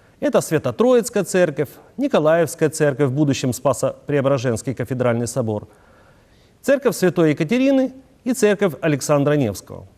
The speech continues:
Дату закладки в тысяча семьсот девяносто пятом году подтверждает и доска из фундамента Александровской церкви, хранящаяся в Одесском историко-краеведческом музее, где упомянуто имя митрополита Гавриила.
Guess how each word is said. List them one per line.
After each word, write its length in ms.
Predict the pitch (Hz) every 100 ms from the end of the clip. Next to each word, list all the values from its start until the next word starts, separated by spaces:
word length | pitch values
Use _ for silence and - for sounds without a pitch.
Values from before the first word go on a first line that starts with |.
| _ _ -
Дату 360 | 120 247 254
закладки 520 | 190 214 233 208 - 147
в 80 |
тысяча 260 | - 208 156
семьсот 400 | - 151 - 139
девяносто 460 | 123 127 120 - 151
пятом 380 | 208 214 220
году 340 | 220 240 294 247
подтверждает 800 | - 240 240 254 208 269 262 - -
и 80 | 233
доска 500 | 262 247 - 175 123
из 220 | - 127
фундамента 640 | - 156 214 240 233 240
Александровской 800 | 233 175 156 - 143 131 131 - 156
церкви, 580 | - 175 120 - 95 - _ _ _
хранящаяся 800 | - 156 165 180 240 - 247 -
в 80 | 190
Одесском 460 | 202 196 - 196 180
историко-краеведческом 1300 | 160 - 196 190 180 - 147 131 123 117 127 - 131
музее, 480 | 139 131 143 87 92 - _ _ _ _ _
где 200 | 143 269
упомянуто 520 | 277 262 262 247 247
имя 460 | 247 - 175 175 175
митрополита 640 | 147 135 131 131 131 131
Гавриила. 560 | 117 123 120 98 90 78